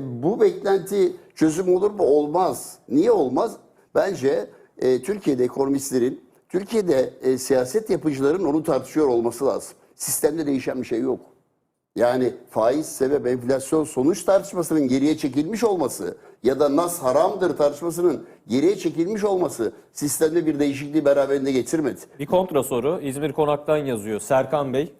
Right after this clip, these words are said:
Speaker 2: "ak Parti seçmeniyim. Sokağın enflasyonu tüik'ten farklı demiş oldu. Böylece resmi kurumumuzu taca çıkarmış da oldu.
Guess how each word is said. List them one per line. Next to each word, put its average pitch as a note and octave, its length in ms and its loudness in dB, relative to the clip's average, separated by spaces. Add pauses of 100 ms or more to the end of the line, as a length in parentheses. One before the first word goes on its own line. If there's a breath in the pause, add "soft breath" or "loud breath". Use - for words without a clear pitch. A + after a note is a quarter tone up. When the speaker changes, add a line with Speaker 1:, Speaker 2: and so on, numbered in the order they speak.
Speaker 2:
"ak D3 200 0
Parti C3 260 0
seçmeniyim. B2+ 540 -6
Sokağın D3+ 380 0
enflasyonu D3+ 680 0 (300 loud breath)
tüik'ten D#3+ 440 2
farklı D3+ 360 0
demiş D3 260 0
oldu. D3+ 400 2
Böylece C#3+ 340 2
resmi D3 320 -2
kurumumuzu D3 540 -2
taca D3+ 240 0
çıkarmış A#2+ 520 -2
da A#2+ 40 -2
oldu. A#2+ 340 0